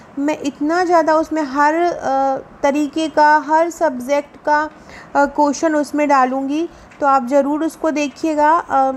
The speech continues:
मेरा ये नोट्स कंप्लीट हो जाए, अभी दो तीन topic और बचा हुआ है मेरा। जैसे ये कंप्लीट होता है तो हम वो series भी जल्दी ही start करेंगे। आगे बढ़ने से पहले पहली बार है मेरे channel पे तो channel को subscribe कीजिएगा,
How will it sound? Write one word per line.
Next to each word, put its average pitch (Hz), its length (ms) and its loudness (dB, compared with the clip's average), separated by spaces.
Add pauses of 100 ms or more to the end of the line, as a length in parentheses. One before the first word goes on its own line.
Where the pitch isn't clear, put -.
मेरा 277 200 2
ये 311 160 0
नोट्स 285 380 -4
कंप्लीट 294 460 -4
हो 294 140 0
जाए, 277 280 0
अभी 254 320 -2
दो 269 240 -2
तीन 285 220 -4
topic 285 360 0
और 277 200 4
बचा 285 260 -2
हुआ 269 260 0
है 262 140 -2
मेरा। 254 320 -2 (360)
जैसे 269 400 0
ये 330 60 0
कंप्लीट 302 520 -2
होता 294 280 -2
है 285 180 2
तो 302 120 0
हम 285 160 -2
वो 269 220 0
series 269 420 -4
भी 285 80 -4
जल्दी 254 340 0
ही 302 200 0
start 240 380 0
करेंगे। 233 440 -4 (480)
आगे 262 260 0
बढ़ने 339 300 0
से 339 120 0
पहले 330 360 2
पहली 285 380 0
बार 262 300 4
है 320 160 -2
मेरे 294 220 -4
channel 277 340 -4
पे 277 120 -4
तो 285 140 0
channel 254 280 -4
को 254 160 0
subscribe 254 640 -2
कीजिएगा, 285 600 0